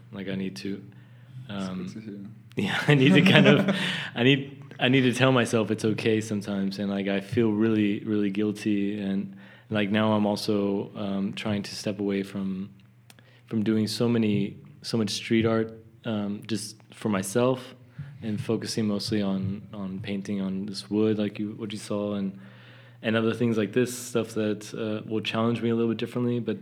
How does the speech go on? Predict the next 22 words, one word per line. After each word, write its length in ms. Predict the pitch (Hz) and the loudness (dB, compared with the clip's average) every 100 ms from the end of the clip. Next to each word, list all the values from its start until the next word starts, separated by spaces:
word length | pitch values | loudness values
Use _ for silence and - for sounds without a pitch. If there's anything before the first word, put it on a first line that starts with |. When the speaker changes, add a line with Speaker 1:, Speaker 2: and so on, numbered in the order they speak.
| - - - - - - - | -10 -20 -20 -20 -20 -20 -14
Speaker 1:
I, 120 | 131 - - - - | -12 -12 -16 -20 -12
for 120 | - | -2
me, 140 | 117 127 | 2 2
painting 380 | 120 117 117 | 2 0 0
is 180 | 107 104 | -2 -2
really, 320 | 110 101 95 | -2 0 -2
really 240 | 95 104 98 | -2 -2 -2
boring, 480 | 90 90 101 113 113 | -4 -6 -4 -4 -2
like, 200 | 95 92 | -4 -6
painting 320 | 101 98 104 | -8 -6 -6
on, 300 | 98 95 - | -4 -6 -8
on 100 | 98 | -10
canvas, 400 | 95 101 104 110 | -8 -6 -6 -4
like, 160 | 104 98 | -6 -4
with 180 | 95 - | -6 -6
acrylic 600 | 95 92 - 113 113 107 | -6 -6 -2 0 0 -2
and 140 | 101 | -4
brush. 400 | 98 110 113 - | -2 -2 -4 -6
Like, 160 | 120 101 | -6 -6
for 120 | - | -2
me, 180 | 107 107 | 0 0
it's, 300 | 104 - - | -2 -6 -16